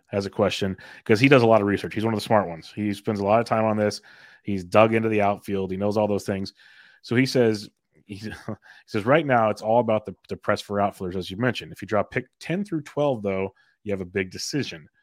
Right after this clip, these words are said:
It's hard to pass on J-Ram and Trey to push up a Rosarena and a sub eight hundred O P S is wild in the underdog streets. What would you do on the wheel? Like, what would you recommend when you see it?" 'Cause you kinda mentioned it. It's like,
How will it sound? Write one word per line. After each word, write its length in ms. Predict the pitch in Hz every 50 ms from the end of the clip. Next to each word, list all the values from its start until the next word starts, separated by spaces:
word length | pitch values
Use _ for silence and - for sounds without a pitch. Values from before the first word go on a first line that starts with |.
| _ _ _ _ _ _ _ _ _ _ _ _ _
It's 120 | 107 -
hard 220 | - 127 127 135 -
to 40 | -
pass 300 | - 123 120 117 - 120
on 100 | 107 101
J-Ram 460 | 98 104 107 110 117 117 117 117 117
and 80 | 120
Trey 400 | - - - 101 90 90 92 98 101 _ _ _ _ _ _ _ _ _ _ _ _ _ _ _ _ _
to 80 | 117 104
push 280 | - - 117 - -
up 120 | 113 101 -
a 40 |
Rosarena 640 | 101 104 107 107 98 107 104 101 98 98 98 98 98 - _ _ _ _ _
and 100 | 107 98
a 40 | 87
sub 260 | - - 110 104 107
eight 160 | 110 113 -
hundred 240 | 104 113 107 104 101
O 120 | 101 101 92
P 180 | - - 101 95
S 280 | 95 92 - - - _ -
is 140 | 104 92 95
wild 380 | 95 95 98 98 95 92 92
in 80 | 92 92
the 100 | 92 95
underdog 340 | 95 92 98 92 90 90 87
streets. 420 | - - - 117 98 90 - - - _ _ _ _ _ _ _ _ _ _ _ _
What 300 | _ 98 104 113 120 113
would 180 | 120 120 110 104
you 120 | 110 110
do 240 | 98 98 101 98 95
on 80 | 92 92
the 60 | 90
wheel? 160 | 90 92 90
Like, 120 | 85 82
what 140 | - 120 127
would 140 | 127 117 104
you 120 | 101 113 113
recommend 480 | 110 110 - - 104 98 98 95 98
when 120 | 95 95 92
you 60 | 85
see 240 | - - - 110 98
it?" 80 | 95 -
'Cause 80 | -
you 80 | 117 117
kinda 180 | - 208 190 139
mentioned 300 | 120 110 98 - 113 104
it. 60 | 110
It's 120 | - -
like, 160 | 104 98 -